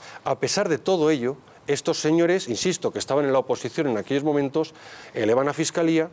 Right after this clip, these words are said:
y Fiscalía lo que hace después de, pues, yo ser ya, eh, diputado nacional y pasar al Tribunal Supremo aquí en Madrid,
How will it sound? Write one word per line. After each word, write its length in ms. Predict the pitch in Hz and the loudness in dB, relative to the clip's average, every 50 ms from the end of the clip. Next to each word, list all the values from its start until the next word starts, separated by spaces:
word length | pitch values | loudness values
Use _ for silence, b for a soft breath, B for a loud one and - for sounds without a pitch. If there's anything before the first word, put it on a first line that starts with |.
| B B B B B B B - | B B B B B B B -6
y 100 | - 139 | -6 -2
Fiscalía 580 | - 151 151 - - 170 151 143 143 147 151 151 | 0 0 -2 0 -2 -2 0 2 2 2 2 2
lo 220 | 131 117 117 117 120 | 2 2 2 2 2
que 100 | - 139 | 0 -2
hace 240 | 135 127 - 156 135 | -2 0 0 0 0
después 400 | 107 95 - - 147 156 131 113 | 0 -2 -2 0 0 0 0 0
de, 260 | 113 104 95 87 85 87 - | 0 -2 -2 -2 -6 -10 -10
pues, 140 | - 95 98 | -8 -4 -2
yo 120 | 117 117 | -2 -2
ser 300 | - - - 135 120 104 104 | 0 0 0 -2 -2 -2 -2
ya, 260 | 110 123 131 123 98 - - | 0 0 0 0 -2 -4 -6
eh, 200 | 104 95 95 95 | -4 -4 -4 -4
diputado 420 | 98 101 - 101 95 - 120 117 | -6 -6 -6 -4 -2 0 2 2
nacional 500 | 120 117 110 - 117 120 143 156 139 120 - - | 2 0 -2 -2 -2 -2 0 0 -2 -4 -4 -4
y 120 | - 117 | -4 -4
pasar 520 | - - - - - - 160 156 151 - B B B B B B | -4 -4 -6 -4 -2 0 0 0 0 -2 B B B B B B
al 260 | - 110 104 101 101 - | -4 -2 -2 -2 -2 -2
Tribunal 380 | - 107 107 104 110 117 - | -2 -2 0 0 0 0 -2
Supremo 400 | - - 127 - 147 147 123 110 | -2 -6 -4 0 0 0 0 0
aquí 140 | 98 - 139 | -2 -2 -2
en 60 | 135 | 0
Madrid, 300 | 147 151 139 131 127 147 | 0 2 2 0 0 -2